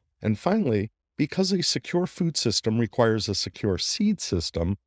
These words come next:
home gardeners and farmers can use open pollinated seeds that can be saved and grown true year after year, thereby decreasing dependence on big agriculture. In E O, we often say that there are many companies that have an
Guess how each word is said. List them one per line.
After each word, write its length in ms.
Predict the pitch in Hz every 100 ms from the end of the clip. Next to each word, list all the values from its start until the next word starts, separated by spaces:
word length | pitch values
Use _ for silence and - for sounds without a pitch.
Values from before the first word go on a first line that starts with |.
| _
home 260 | - 180 208
gardeners 420 | 160 135 139 131
and 160 | 135 127
farmers 460 | 107 98 98 101
can 240 | - 110 107
use 220 | 104 98 -
open 300 | 147 170 160
pollinated 560 | - 131 127 127 117
seeds 640 | - - 135 95 98 - - _ -
that 120 | 113
can 160 | -
be 80 | 117
saved 500 | 110 - 147 175 156
and 140 | 151 139
grown 320 | 135 143 143
true 460 | - 175 135 110 101 _ _
year 240 | 113 139
after 320 | 127 120 - 117
year, 320 | 110 78 - _ _
thereby 480 | - 98 147 165 156
decreasing 760 | 143 135 - 208 214 - 98 104
dependence 680 | 101 - 156 90 87 - - _ -
on 180 | 131
big 180 | 104 90
agriculture. 760 | 95 92 82 - 82 - - - _ -
In 200 | 147 139
E 220 | 180 233
O, 300 | 139 113 135
we 220 | - 131 110
often 300 | 151 - 156
say 200 | - 110
that 160 | 110
there 140 | 123 110
are 60 |
many 340 | 120 135 180 202
companies 540 | - 117 123 113 113
that 160 | 107 98
have 200 | 101
an 120 | 101